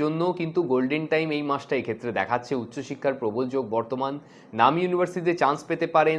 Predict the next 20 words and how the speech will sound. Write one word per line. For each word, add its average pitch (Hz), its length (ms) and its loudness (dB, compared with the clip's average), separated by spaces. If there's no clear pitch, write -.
স্কলারশিপ 135 480 -2
পেতে 147 260 -2
পারেন, 143 240 2
বিদেশে 123 400 -2
পড়াশোনার 127 400 0
সুযোগ 127 220 -4
আসতে 127 160 -6
পারে। 123 180 0
রেজাল্ট 160 320 4
আউট 175 200 4
হওয়ার 170 220 4
ব্যাপার 151 200 4
থাকলেও 165 360 0
কিন্তু 151 180 -6
আশানুরূপ 139 400 -6
ফল 120 200 2
হওয়ার 135 240 0
চান্স 127 160 0
অনেকটাই 117 320 -6
বেশি 104 280 -8